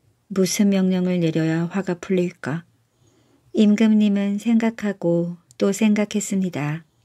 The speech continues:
바로 그거야. 임금님은 태어나서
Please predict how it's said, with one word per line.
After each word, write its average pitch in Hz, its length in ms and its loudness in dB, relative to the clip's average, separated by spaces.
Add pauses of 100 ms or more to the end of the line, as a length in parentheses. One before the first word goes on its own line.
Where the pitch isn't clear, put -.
(1000)
바로 170 340 0
그거야. 170 520 -2 (720)
임금님은 214 760 4
태어나서 202 840 0